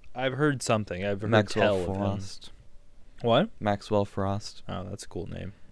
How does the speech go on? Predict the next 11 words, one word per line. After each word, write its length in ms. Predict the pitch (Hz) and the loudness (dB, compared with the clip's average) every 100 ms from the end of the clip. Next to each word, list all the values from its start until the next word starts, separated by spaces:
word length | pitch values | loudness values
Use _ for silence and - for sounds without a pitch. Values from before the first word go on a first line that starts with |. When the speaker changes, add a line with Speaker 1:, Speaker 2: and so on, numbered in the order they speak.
| - | -2
Speaker 2:
Yeah. 320 | 101 92 90 | 0 2 0
So 180 | - 98 | 0 2
he 160 | 101 113 | 4 4
was 140 | 120 | 4
ele-, 180 | 113 113 | 6 6
he's 160 | 117 107 | 4 -2
from 160 | 127 | 2
Orlando. 480 | 113 98 95 98 95 | 4 6 6 6 4
He 80 | 101 | 4
was 100 | 98 | 2
elected. 640 | 95 95 92 95 98 101 | 2 2 2 0 0 -4